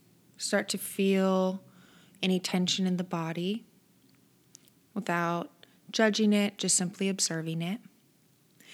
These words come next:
And let your breath happen normal. Breathe normally. Do not try to control the pace of your breath.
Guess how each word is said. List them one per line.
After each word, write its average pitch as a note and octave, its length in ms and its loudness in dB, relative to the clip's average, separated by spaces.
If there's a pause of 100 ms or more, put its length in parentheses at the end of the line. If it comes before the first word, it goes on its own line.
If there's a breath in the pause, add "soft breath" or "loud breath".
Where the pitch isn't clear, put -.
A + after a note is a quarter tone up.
(280 loud breath)
And F#3 320 4
let G3 220 2
your C#4+ 160 2
breath E3+ 800 -4 (880 soft breath)
happen E3+ 560 -2 (120)
normal. F3 520 -4 (180)
Breathe F#3+ 360 2
normally. F3+ 600 0 (880 loud breath)
Do G3 160 2
not F#3 200 2
try F3+ 360 4
to F3+ 260 2
control F#3+ 500 2
the F#3 100 -2
pace F#3+ 360 2
of G3 140 -2
your F#3+ 100 2
breath. F3+ 400 0